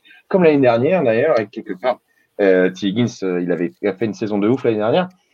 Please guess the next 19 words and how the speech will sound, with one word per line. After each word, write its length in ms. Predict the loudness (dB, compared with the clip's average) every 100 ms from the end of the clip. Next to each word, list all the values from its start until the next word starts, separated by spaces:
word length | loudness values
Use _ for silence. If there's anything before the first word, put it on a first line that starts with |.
| _ -4
Et 80 | 2
Tyler 240 | 4 4 4
Boyd, 240 | 2 2
du 120 | -4
coup, 140 | -4 -2
on 40 |
l'oubliait 380 | 0 0 0 0
un 80 | 0
tout 120 | -4
petit 200 | -4 -4
peu, 260 | 2 4 2
et 60 |
souvent, 340 | 2 0 0 0
il 80 |
n'a 80 | 0
pas 180 | 0 0
été 220 | 0 -2
beaucoup 480 | -4 -4 -4 -2 -2
drafté. 520 | 0 -2 -4 -4 -4